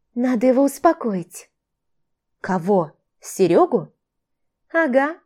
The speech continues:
Даже если ты заметила, что что-то не то, то дело плохо. Я не хочу тут мужских разборок на пустом месте. Сережка уже выпил,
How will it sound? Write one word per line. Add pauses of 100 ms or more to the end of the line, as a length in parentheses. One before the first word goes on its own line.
(800)
Даже
если
ты
заметила, (180)
что
что-то
не
то, (100)
то
дело
плохо. (600)
Я
не
хочу
тут
мужских
разборок
на
пустом
месте. (460)
Сережка
уже
выпил,